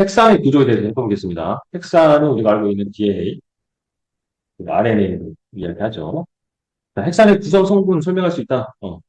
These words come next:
화학적 특성. 네, 화학적 특성으로는, 어, 화학적 특성, 그런 특성을 가지고 있고,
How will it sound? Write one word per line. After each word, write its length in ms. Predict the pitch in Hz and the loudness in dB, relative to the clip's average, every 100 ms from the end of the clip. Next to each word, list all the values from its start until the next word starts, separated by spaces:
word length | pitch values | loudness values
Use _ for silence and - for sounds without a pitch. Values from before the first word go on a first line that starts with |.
| - | 0
화학적 300 | - 196 175 | 2 2 -2
특성. 300 | - 101 - - | -4 -8 -10 -12
네, 160 | 87 - | -10 0
화학적 320 | 131 135 - | 2 2 0
특성으로는, 680 | 131 127 117 107 101 131 175 - _ _ _ _ _ _ _ _ _ _ | -2 0 2 2 2 0 -4 -8 _ _ _ _ _ _ _ _ _ _
어, 320 | - 82 82 | -16 -14 -10
화학적 760 | 110 120 120 95 - 131 131 131 | -2 0 0 -6 -2 -2 -2 -10
특성, 500 | _ - 85 95 139 - _ _ _ _ _ _ _ - | _ -6 -4 -4 -8 -14 _ _ _ _ _ _ _ 0
그런 120 | 123 | 0
특성을 240 | 120 131 120 | 2 2 4
가지고 240 | 98 110 | 4 2
있고, 340 | 113 117 107 | 2 0 -2